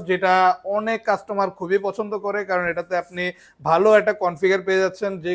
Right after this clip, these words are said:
কোনো ধরনের গ্রাফিক্যালি কাজ করেন অথবা অ্যানিমেশনে কাজ করেন, ভিডিও এডিটিংয়ের কাজ করেন, স্মুথ একটা পারফরমেন্সের সাথে করতে পারবেন। কোয়া-, এটাতে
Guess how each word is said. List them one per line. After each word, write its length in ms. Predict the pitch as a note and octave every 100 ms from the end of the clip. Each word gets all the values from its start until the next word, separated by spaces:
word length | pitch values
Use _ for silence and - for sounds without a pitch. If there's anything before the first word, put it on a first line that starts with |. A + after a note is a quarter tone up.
| F3
কোনো 140 | F#3 F3+
ধরনের 240 | F3+ E3+
গ্রাফিক্যালি 440 | C#3+ C#3+ E3 F3 F3 F3
কাজ 120 | E3+ -
করেন 220 | F3+ F3+ F3+ D#3+
অথবা 240 | E3 F3+ E3+
অ্যানিমেশনে 540 | E3 E3 E3+ D#3 F3 F3 E3+
কাজ 100 | D#3+ -
করেন, 180 | E3 E3 C#3
ভিডিও 200 | C#3 D#3+
এডিটিংয়ের 360 | D#3+ E3 E3+ E3
কাজ 120 | D#3+ D3+
করেন, 180 | E3 E3+ - _ _ -
স্মুথ 260 | A#3 B3+ A#3+
একটা 120 | A3+ A3
পারফরমেন্সের 460 | F#3+ F3+ G3 F#3+ F#3+
সাথে 180 | F#3+ A#3 A#3+
করতে 200 | G#3 G3 F#3+
পারবেন। 240 | E3+ D#3 G#3 - -
কোয়া-, 240 | F3 F#3
এটাতে 260 | F#3 F#3 F#3